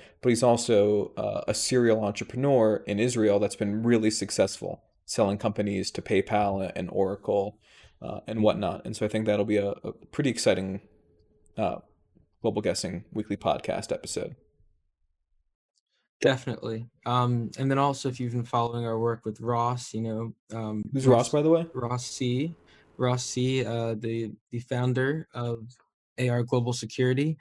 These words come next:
Speaker 1: That Ross,
Speaker 2: Um,
Speaker 1: yeah.
Speaker 2: you know, we started off our collaboration with Ross, uh, over TikTok. We made a TikTok,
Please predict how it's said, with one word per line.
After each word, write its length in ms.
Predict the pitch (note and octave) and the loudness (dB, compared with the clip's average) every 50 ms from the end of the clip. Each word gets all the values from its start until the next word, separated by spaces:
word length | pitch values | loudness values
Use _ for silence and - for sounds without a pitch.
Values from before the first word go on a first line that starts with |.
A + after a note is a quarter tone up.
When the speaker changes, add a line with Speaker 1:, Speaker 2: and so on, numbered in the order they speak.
| - - | -4 0
Speaker 1:
That 220 | B2 B2 A2 - | 2 2 4 2
Ross, 300 | - G#2+ B2 A#2 G#2+ A2 G2+ | 2 2 2 2 2 0 -2
Speaker 2:
Um, 40 | - | -4
Speaker 1:
yeah. 120 | - - - | -6 -4 -2
Speaker 2:
you 80 | C3 | 0
know, 140 | B2+ B2 B2+ | 2 4 4
we 80 | B2+ B2+ | 2 2
started 420 | B2 - - C3 C3 B2+ C3 B2 | 0 0 2 4 4 4 4 4
off 400 | B2 A#2+ A#2+ A#2+ B2 B2 - - - | 4 4 4 4 2 -2 -6 -10 -6
our 220 | A2 A#2 A#2 A#2 | -4 -4 -2 -4
collaboration 840 | A#2 - - A#2+ B2 A2+ A#2 A#2 A#2 A#2 - A#2+ A#2+ A#2 A#2 A#2 B2 - | -4 -2 0 0 2 2 2 2 0 0 -2 -2 -2 -2 -2 -2 -4 -6
with 200 | A2+ A#2 - - | -6 -8 -8 -6
Ross, 580 | A#2+ A#2 A#2 A2+ A2+ A2+ A2+ A#2 A2+ - - - _ _ _ _ _ - - | -6 -4 -2 -2 -2 -2 -4 -4 -6 -10 -16 -20 _ _ _ _ _ -12 -8
uh, 280 | - - - F2+ F2 - - - - _ _ _ - | -6 -6 -6 -6 -8 -10 -12 -14 -16 _ _ _ -4
over 160 | C3 A#2 A#2+ | -4 -2 -2
TikTok. 500 | A#2+ - E3 D#3+ - - A#2+ A#2 A#2 A#2+ - | 0 -2 -2 -2 -2 -2 -2 -2 -2 -4 -4
We 60 | A#2 | -4
made 140 | A#2 A2+ A2 | -2 -2 -4
a 60 | A2 | -4
TikTok, 580 | - - B2 B2 - - A#2 A2+ A2+ A2+ - | -4 -6 -6 -6 -6 -6 -4 -2 -2 -4 -6